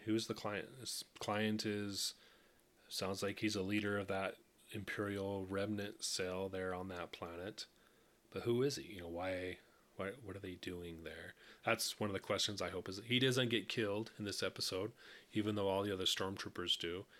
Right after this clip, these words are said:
his soldiers, I guess. He doesn't. I mean, he shows up later in the, in the season. And the scientist,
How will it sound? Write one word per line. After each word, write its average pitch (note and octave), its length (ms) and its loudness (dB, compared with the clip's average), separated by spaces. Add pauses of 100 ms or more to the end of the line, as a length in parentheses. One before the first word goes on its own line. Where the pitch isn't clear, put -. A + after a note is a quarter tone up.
(120)
his F2+ 540 -4
soldiers, F2+ 520 0
I F2 80 -2
guess. F2 300 -2 (640)
He G#2 140 -2
doesn't. F#2+ 420 0 (500)
I G2+ 40 -2
mean, G2 160 -2
he G#2 100 2
shows G2+ 260 4
up F#2 140 0
later F2+ 280 4
in F2+ 100 -2
the, F2 160 -4 (320)
in F#2 100 -10
the E2 80 -10
season. F2+ 420 -4 (600)
And G#2+ 80 2
the A2 40 6
scientist, A2 800 4